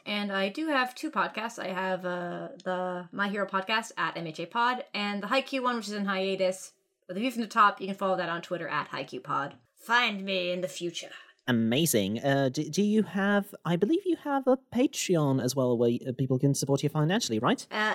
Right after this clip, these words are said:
Speaker 1: I think it's just M H A Pod on Patreon, but if you give us, a, like, five dollars, you can listen to the J J Che,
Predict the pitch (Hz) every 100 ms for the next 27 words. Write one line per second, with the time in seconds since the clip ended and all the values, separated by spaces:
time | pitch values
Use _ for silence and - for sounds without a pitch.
0 | - 381 539 466 - 220 240 240 240 233
1 | - 185 220 - 269 294 311 320 294 330
2 | 320 330 330 - _ 262 233 269 269 277
3 | 262 208 269 294 349 294 214 202 - _
4 | - - 190 208 214 208 202 214 208 202
5 | 202 208 202 208 208 196 196 185 180 240
6 | 254 254 262 240 247 226